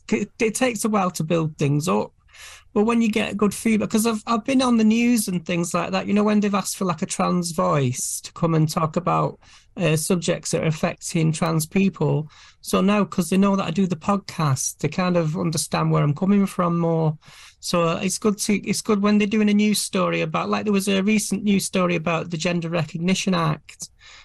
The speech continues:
and I've been writing about it and talking about it for months and months. So when it, when it came to talk about it on the news or in, on the radio, then I knew exactly what I was talking about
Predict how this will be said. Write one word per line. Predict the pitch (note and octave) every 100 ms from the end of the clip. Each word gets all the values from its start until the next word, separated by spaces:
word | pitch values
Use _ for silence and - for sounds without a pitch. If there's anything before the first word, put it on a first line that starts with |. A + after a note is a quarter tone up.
| _
and | F#3
I've | G3
been | G3+
writing | G3 G3 G#3 - F#3+
about | D#3+ E3 D#3+ D#3+ E3
it |
and | D#3+
talking | D#3+ F#3 - F#3
about | D#3+ D#3
it | D3+
for | - D3+
months | D#3 F#3+ F3 -
and | D#3+
months. | E3+ G3 E3+ - - - _ - - _
So | - F#3+
when | F#3+ G3+
it, | G#3
when | G#3
it | -
came | G#3+ G3
to | -
talk | G3+ G3 F#3+
about | F#3 F3+ F3+
it | F#3+
on | F#3+
the | F3
news | F3 G3 F3 D#3 D3+ D3 - -
or | D#3+ D#3+
in, | - E3 G#3
on | F3+
the | E3
radio, | E3+ F3+ F3 D#3 C#3+ C#3+ C#3+ - - _ _
then | - E3+
I |
knew | F3+ G3 F#3+
exactly | F#3 D#3 D#3+ -
what | E3+ E3
I |
was | D#3 -
talking | G3 G3 G3 F3+
about | E3 D#3+ D#3 D3+ D#3+